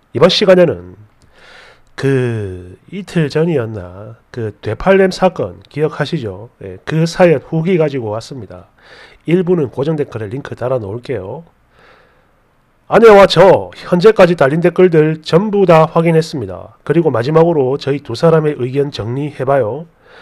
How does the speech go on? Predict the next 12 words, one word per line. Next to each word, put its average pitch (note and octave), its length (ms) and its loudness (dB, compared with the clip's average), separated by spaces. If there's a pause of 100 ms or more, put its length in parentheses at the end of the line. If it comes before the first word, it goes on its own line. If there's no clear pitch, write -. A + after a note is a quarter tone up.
(460)
여러분 D#3+ 260 6
안녕하세요. D3 680 2 (240)
본문글 F3+ 640 4
작성자인 D#3 800 2
남편입니다. A#2+ 800 -2 (240)
생각보다 F#3 640 2
정말 F3+ 420 4
많은 D3+ 280 4
분들이 D#3+ 340 -4
댓글 E3+ 320 0
남겨주셨는데요. D3+ 1000 -4 (340)
먼저 C#3 520 4